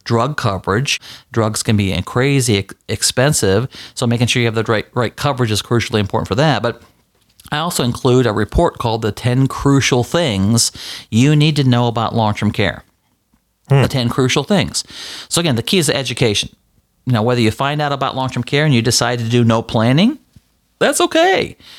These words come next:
Speaker 1: But the key is education and finding out what those options are.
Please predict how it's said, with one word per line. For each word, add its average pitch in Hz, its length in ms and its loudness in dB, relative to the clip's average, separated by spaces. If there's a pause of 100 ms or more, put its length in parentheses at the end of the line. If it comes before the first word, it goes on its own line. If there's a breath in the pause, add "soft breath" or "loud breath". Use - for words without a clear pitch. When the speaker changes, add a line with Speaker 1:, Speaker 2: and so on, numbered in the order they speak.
(280 loud breath)
Speaker 1:
But 151 140 -2
the 156 80 0
key 226 220 0
is 175 160 -2
education 151 540 -2
and 123 140 0
finding 131 380 2
out 147 300 0 (100)
what 127 240 -2
those 113 240 2
options 104 400 -2
are. 85 240 -2